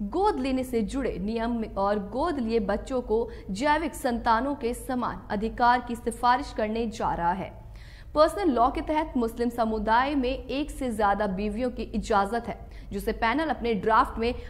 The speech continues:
खत्म करने की सिफारिश कर सकता है।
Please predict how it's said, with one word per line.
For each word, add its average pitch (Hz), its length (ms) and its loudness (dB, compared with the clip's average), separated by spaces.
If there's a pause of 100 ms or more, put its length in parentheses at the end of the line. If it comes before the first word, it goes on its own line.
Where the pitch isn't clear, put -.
खत्म 359 300 2
करने 262 320 0
की 233 180 -4
सिफारिश 294 580 -2
कर - 140 -6
सकता 175 320 -6
है। - 240 -8